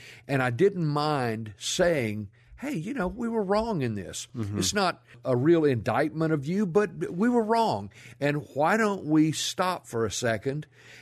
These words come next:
Speaker 1: and just say, "Listen, maybe I don't know the,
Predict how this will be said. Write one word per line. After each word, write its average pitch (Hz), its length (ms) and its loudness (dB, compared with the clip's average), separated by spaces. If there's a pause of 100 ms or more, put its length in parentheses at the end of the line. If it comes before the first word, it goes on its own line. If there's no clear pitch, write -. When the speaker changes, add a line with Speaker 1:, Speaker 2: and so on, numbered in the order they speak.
Speaker 1:
and 123 120 -4
just 123 200 0
say, 139 140 4
"Listen, 131 480 0 (260)
maybe 170 300 4
I 185 80 2
don't 175 260 0
know 170 160 2
the, 117 300 0